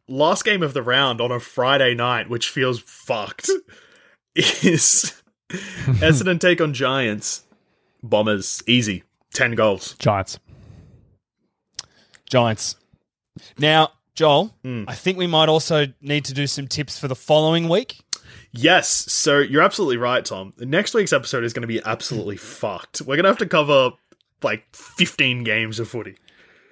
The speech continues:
Speaker 2: There are also
Speaker 1: 'Cause
Speaker 2: less games this round 'cause I think four teams have a bye. Is that right?
Speaker 1: That's correct.
Speaker 3: Correct.
Speaker 1: Uh,
Speaker 2: Yep.
Speaker 1: Eagles, Carlton, Freo, and Hawks are not playing this week.
Speaker 3: And that's because, uh, Hawthorn and Carlton have to be in,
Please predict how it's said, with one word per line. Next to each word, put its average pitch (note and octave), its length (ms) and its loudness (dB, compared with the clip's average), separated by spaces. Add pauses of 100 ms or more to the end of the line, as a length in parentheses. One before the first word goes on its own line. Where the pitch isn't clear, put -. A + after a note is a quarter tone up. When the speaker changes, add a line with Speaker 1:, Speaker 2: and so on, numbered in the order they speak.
(280)
Speaker 2:
There B2+ 160 0
are D#3+ 60 2
also E3 200 6
Speaker 1:
'Cause D3 80 6
Speaker 2:
less C#3 260 2
games B2 360 2
this A#2+ 240 -2
round A2+ 360 0
'cause A#2 200 -6
I A#2+ 80 -6
think B2 180 -4
four A#2 260 0
teams G#2+ 300 -6
have G#2+ 140 -4
a G2 40 -10
bye. F#2+ 360 -4
Is F#2 80 -12
that G#2+ 100 -6
right? C3+ 200 -8 (180)
Speaker 1:
That's A#2+ 220 2
correct. G#2 440 -2
Speaker 3:
Correct. C3 220 4
Speaker 1:
Uh, A#2 500 2 (120)
Speaker 2:
Yep. B2+ 40 -2
Speaker 1:
Eagles, D3+ 380 6
Carlton, B2+ 580 0 (160)
Freo, A2+ 560 -2
and G#2 180 -6
Hawks F#2+ 540 -10
are G2+ 80 -10
not F#2+ 180 -12
playing E2 280 -14
this - 180 -18
week. - 160 -20
Speaker 3:
And C#3 160 -4
that's E3 180 4
because, D#3+ 560 0
uh, C#3 220 2
Hawthorn D#3 460 4
and D3 200 0
Carlton C3+ 420 2
have C3 220 0
to C#3+ 100 -2
be C3 260 4
in, B2+ 520 -2